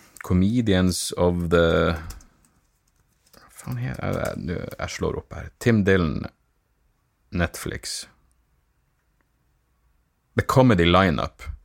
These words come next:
heter den, eh, det, det er komikere som bare har et veldig kort sett. Jeg tror det er sånn ti femten minutter hver.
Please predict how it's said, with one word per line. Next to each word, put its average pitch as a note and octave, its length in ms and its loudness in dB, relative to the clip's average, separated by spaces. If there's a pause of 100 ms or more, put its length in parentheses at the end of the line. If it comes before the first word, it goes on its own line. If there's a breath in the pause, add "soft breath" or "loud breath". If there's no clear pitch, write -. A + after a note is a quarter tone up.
(140)
heter - 240 -6
den, C#2+ 300 -6
eh, - 640 -10 (320)
det, G2+ 240 4
det G#2+ 100 6
er - 80 -10
komikere F#2+ 400 6
som E2+ 160 2
bare D#2+ 160 4
har F2 140 4
et D2+ 160 -2
veldig E2+ 420 0
kort - 240 -6
sett. - 300 -4
Jeg - 100 -10
tror F#2+ 140 0
det E2 80 0
er D2 80 -4
sånn D2 100 -8
ti E2 240 -4
femten - 460 -2
minutter D2+ 260 -4
hver. D2+ 220 -2